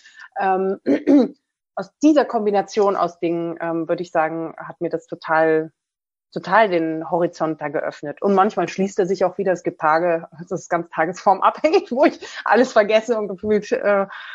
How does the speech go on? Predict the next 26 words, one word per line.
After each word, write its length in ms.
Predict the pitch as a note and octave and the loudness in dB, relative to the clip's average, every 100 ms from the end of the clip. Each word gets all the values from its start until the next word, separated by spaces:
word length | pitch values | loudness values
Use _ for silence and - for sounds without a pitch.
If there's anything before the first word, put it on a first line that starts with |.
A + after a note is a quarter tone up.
| - - | -18 -4
ähm, 300 | F#3+ F#3+ F3+ | -2 -2 -6
total 360 | - - F#3+ F#3 | -8 2 2 4
ferngesteuert 600 | G3 G3+ G#3 - F#3+ F#3+ | 0 0 -2 0 0 0
bin. 120 | G#3 | -2
Aber 120 | F#3+ | 0
das 160 | G3 F#3+ | 0 -2
ist 140 | G#3 | -2
auch 140 | F3+ E3 | 0 0
okay. 320 | D#3 - D3+ | -4 -6 -4
Dann, 300 | E3+ E3 E3 - | -2 -2 -4 -6
äh, 220 | D#3+ D3+ - | -4 -4 -8
es 120 | - | -6
gibt 280 | G3 F3+ - | -6 -4 0
auch, 240 | F3 F3 | 0 0
äh, 180 | - D#3+ | -6 -6
wie 120 | G3 F3+ | -4 -4
haben 120 | F#3 | -2
Sie 80 | F#3 | -2
gesagt, 360 | F3 F3+ F3+ | 0 0 -2
das 100 | F3+ | -8
fand 160 | F3+ F3 | -4 -4
ich 100 | F3 | -4
super 240 | G3+ F#3+ | -4 -4
in 80 | E3 | -4
der 80 | E3+ | -8
Coaching-Ausbildung, 540 | E3 F3 E3 E3+ E3 | -12 -14 -8 -6 -6